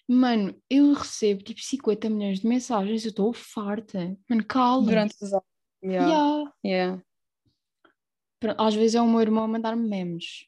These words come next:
Speaker 1: mas vamos fingir que isso não acontece. Ah,
Speaker 2: <laughs>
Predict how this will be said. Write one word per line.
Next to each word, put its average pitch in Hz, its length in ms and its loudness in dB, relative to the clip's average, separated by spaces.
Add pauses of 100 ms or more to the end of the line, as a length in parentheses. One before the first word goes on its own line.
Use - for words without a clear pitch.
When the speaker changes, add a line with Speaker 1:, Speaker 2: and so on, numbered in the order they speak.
(120)
Speaker 1:
mas 185 260 -2
vamos 185 240 -4
fingir 185 260 -4
que 185 80 -8
isso 180 160 -8
não 185 100 -4
acontece. 175 580 -12 (920)
Ah, 214 180 2
Speaker 2:
<laughs> 214 680 2